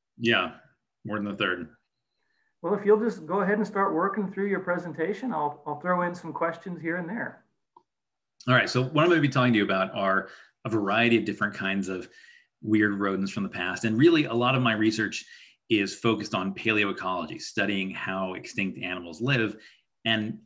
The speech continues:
Speaker 1: I got started studying rodents because there were lots of fossils of them, but people hadn't studied their ecology a lot. And part of what I'm gonna start out with is just kind of an introduction to rodents and the sorts of things they do today, the kinds of ecology lifestyles that they have,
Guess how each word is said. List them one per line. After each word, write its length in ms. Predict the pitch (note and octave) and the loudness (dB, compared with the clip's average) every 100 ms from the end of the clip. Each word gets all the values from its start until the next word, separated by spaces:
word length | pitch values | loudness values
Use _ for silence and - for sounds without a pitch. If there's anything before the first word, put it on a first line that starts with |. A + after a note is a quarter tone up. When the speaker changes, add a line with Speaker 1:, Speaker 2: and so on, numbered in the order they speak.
| _ - | _ -2
Speaker 1:
I 60 | A#2+ | 2
got 220 | D3+ D3 | 2 2
started 280 | D3+ D3 A2+ | 2 2 2
studying 300 | D3 B2+ A#2 | 2 4 4
rodents 240 | D3 C3 | 2 0
because 240 | - A2 | 0 -2
there 80 | G2 | -4
were 140 | F#2+ F2+ | -4 -4
lots 240 | E2+ - | -6 -12
of 80 | - | -4
fossils 360 | C3+ C#3 C3+ | -2 0 0
of 140 | A2 G#2+ | -2 -2
them, 160 | A2 | -4
but 160 | G2 - | -4 -6
people 240 | A#2 G#2+ | -4 -4
hadn't 420 | F#2+ - G#2+ G2 F#2 | -4 -4 -4 -4 -8
studied 600 | - A2 G#2 F2+ E2 E2 - | -4 -2 0 -2 -6 -12 -8
their 200 | G2 F#2 | -2 -2
ecology 400 | - G2+ F2+ F#2 | -2 -4 -4 -4
a 60 | |
lot. 260 | F2+ - - A2+ | -6 -10 -10 -6
And 200 | G#2 - _ - - _ _ _ - | -6 -6 _ -20 -20 _ _ _ -2
part 180 | C#3 C3+ | 4 4
of 80 | |
what 60 | B2+ | 4
I'm 80 | A2+ | 2
gonna 80 | G2+ | 0
start 280 | - G#2 | 0 2
out 160 | B2 B2+ | 4 2
with 140 | G2+ | 0
is 80 | G#2+ | -2
just 140 | G#2 - | -2 -4
kind 100 | G#2 | -2
of 60 | |
an 60 | G#2 | -4
introduction 480 | G#2+ G2 C#3+ - A#2+ | -4 -2 -2 2 0
to 60 | |
rodents 400 | G#2 G#2 G2+ G#2+ | 2 0 -2 -2
and 160 | F#2+ E2+ - - - - | -4 -4 -12 -16 -16 -10
the 80 | G#2+ | -8
sorts 380 | - C3+ C3 | -2 -2 0
of 100 | A2 | -4
things 320 | - A#2 G#2+ F2+ | 0 0 0 -2
they 180 | F2 | -8
do 180 | F2 G2+ | -2 -2
today, 260 | F2+ D#2+ - | -2 -4 -8
the 100 | F2+ | -12
kinds 520 | - - A2+ A#2 A2+ | -10 -4 2 2 2
of 60 | G2+ | 0
ecology 540 | G2+ - G2 G2 F#2+ | -4 -4 -4 -2 -4
lifestyles 640 | F2+ F2 G2 - F2+ F2 E2+ | -4 -6 -6 -8 -6 -8 -8
that 160 | F2+ | -10
they 140 | F2+ E2+ | -8 -8
have, 460 | - A2 F#2 F2+ | -2 0 0 -4